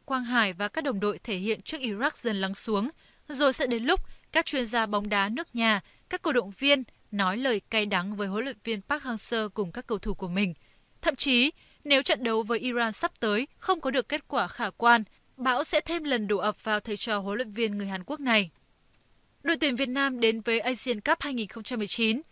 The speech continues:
giải đấu ở cấp độ cao nhất của châu lục, với một đội hình không mấy lành lặn khi thiếu đi Đình Trọng và Anh Đức, hai trong số những cầu thủ quan trọng nhất ở những kỳ tích Asiad và A F F Cup hai nghìn không trăm mười tám. Và họ đã đàng hoàng đối đầu,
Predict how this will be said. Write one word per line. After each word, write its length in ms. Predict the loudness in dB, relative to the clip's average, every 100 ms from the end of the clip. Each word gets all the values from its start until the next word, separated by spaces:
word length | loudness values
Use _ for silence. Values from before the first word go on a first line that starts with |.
| _ _
giải 240 | 2 4
đấu 220 | 6 4 2
ở 120 | 2
cấp 180 | 0 0
độ 160 | 0
cao 240 | 0 -4 -4
nhất 280 | -4 -6
của 140 | -2 -4
châu 200 | -2 2
lục, 220 | 2 2 -2 _ _
với 180 | 4 4
một 120 | 4
đội 200 | 0 0
hình 220 | 0 -4 -4
không 200 | -4 -2
mấy 100 | -2
lành 180 | 2
lặn 160 | 6 6 4 _ _
khi 180 | -2 -2
thiếu 200 | 0 0
đi 160 | 0
Đình 180 | -2 -2
Trọng 320 | 0 0 0
và 120 | -2 -4
Anh 180 | 0
Đức, 140 | 0 0 -4
hai 260 | -4 0 2
trong 180 | 0 0
số 240 | 0 2
những 160 | 0 0
cầu 120 | -2
thủ 180 | -2 -2
quan 200 | -2 -2
trọng 260 | -4 -2
nhất 180 | 0 0 -2 _ _
ở 120 | 2
những 240 | 2 0
kỳ 120 | 0 -2
tích 260 | -2 -4
Asiad 520 | 0 -2 0 0 0 0
và 120 | -2 -2
A 120 | -2
F 140 | -2
F 140 | -2 -2 -6
Cup 140 | -8
hai 120 | -4
nghìn 140 | -4 -4
không 140 | -8
trăm 160 | -6 -8
mười 60 |
tám. 360 | -6 -2 -2 -2 -10 _ _
Và 160 | 4 6
họ 200 | 6 4
đã 200 | 2 2
đàng 200 | 2 2
hoàng 200 | 0 0
đối 120 | 4
đầu, 280 | 4 4